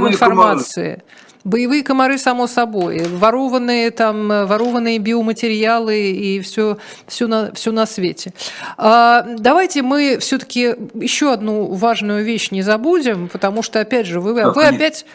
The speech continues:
Speaker 2: вы опять герой, э, моих, <laughs> как сказать, герой новостей, потому что вы были тем самым человеком, который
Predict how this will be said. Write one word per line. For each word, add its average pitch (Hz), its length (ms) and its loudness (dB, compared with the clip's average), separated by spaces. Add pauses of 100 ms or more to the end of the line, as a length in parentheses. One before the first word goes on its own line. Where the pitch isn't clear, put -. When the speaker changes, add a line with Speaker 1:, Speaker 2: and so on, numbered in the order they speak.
Speaker 2:
вы 311 140 4
опять 285 260 0
герой, 208 580 -2
э, 190 440 0
моих, 220 360 -2
<laughs> 220 360 2
как 277 160 -4
сказать, - 260 -8 (300)
герой 254 380 0
новостей, 262 580 0
потому 190 360 -2
что 233 200 -2
вы 233 180 -2
были 214 280 -2
тем 214 200 -4
самым 190 300 -2
человеком, 220 580 -2
который 202 440 -2